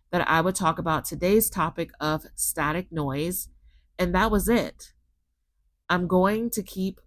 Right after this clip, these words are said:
pushing because it's important for us to keep pushing forward so that we stay close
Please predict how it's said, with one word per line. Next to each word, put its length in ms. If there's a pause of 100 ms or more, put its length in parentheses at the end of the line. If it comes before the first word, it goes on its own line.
(120)
pushing 540 (100)
because 840 (340)
it's 160
important 500
for 160
us 380
to 140
keep 420 (100)
pushing 440
forward 640 (320)
so 160
that 200
we 140
stay 460
close 640